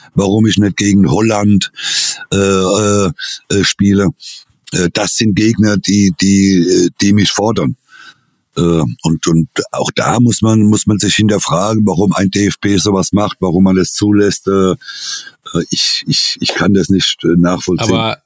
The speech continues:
Speaker 2: weil der D F B immer andere Themen hat und weil zwei Jahre später dann die W M da oben ist in den U S A und Mexiko und da will man vorher schon da sein
Speaker 1: Ach.
Speaker 2: und gucken und
Speaker 1: Ach, da will
Speaker 2: Partnerschaften
Speaker 1: man,
Speaker 2: und ich
Speaker 1: ja,
Speaker 2: weiß ja nicht.
Speaker 1: zwei Jahre vorher.
Speaker 2: Es ist immer alles wichtiger als dann, äh, das Sportliche. Du, ich bin genauso bei dir,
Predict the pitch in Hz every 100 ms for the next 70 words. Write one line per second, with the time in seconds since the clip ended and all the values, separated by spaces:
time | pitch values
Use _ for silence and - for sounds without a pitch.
0 | _ 120 120 123 120 127 - 131 120 127
1 | 123 120 107 123 123 101 95 104 101 101
2 | 95 123 117 107 - 127 131 131 120 117
3 | 107 101 98 - - 113 123 175 151 143
4 | 143 131 135 127 123 127 - 120 117 117
5 | - 113 - 113 104 104 98 95 101 101
6 | 95 101 98 147 117 117 98 98 - 143
7 | 131 107 104 110 147 156 110 113 117 110
8 | 95 117 113 90 127 143 139 120 117 110
9 | 107 98 90 82 - 90 135 - 269 196
10 | 143 160 180 127 170 - 165 156 135 143
11 | - 143 143 143 127 120 117 - - 151
12 | - 180 180 165 135 117 123 117 107 120
13 | 120 151 175 139 135 147 156 175